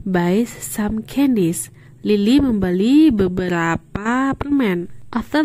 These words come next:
that, she is reading a book in her room. Setelah itu, dia membaca sebuah buku di ruangannya. She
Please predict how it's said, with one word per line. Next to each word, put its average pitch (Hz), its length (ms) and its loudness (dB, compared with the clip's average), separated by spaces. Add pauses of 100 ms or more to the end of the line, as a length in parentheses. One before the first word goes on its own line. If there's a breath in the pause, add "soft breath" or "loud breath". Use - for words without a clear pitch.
(100)
that, 185 480 2 (340 loud breath)
she - 300 -4
is 262 500 0
reading 226 480 2
a 208 80 -2
book 196 400 2 (160)
in 226 300 -2
her 320 160 4
room. 202 420 0 (480)
Setelah 233 640 0
itu, 220 720 4
dia 214 480 2
membaca 254 880 2
sebuah 208 480 -2
buku 220 400 2
di 233 320 0
ruangannya. 190 800 0
She - 400 -4